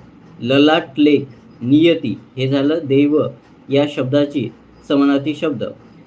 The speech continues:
आता बघा, दैत्य, दैत्य म्हणजे काय असते? दानव, राक्षस, असुर,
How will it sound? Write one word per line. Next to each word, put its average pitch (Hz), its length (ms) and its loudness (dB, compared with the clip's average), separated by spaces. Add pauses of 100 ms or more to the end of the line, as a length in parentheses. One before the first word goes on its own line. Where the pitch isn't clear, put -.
(100)
आता 139 160 -4
बघा, 208 160 0
दैत्य, 160 600 0 (320)
दैत्य 165 340 2
म्हणजे 202 200 0
काय 185 120 -2
असते? 170 320 -6
दानव, 135 580 -2 (220)
राक्षस, 131 680 -4 (140)
असुर, 156 400 -2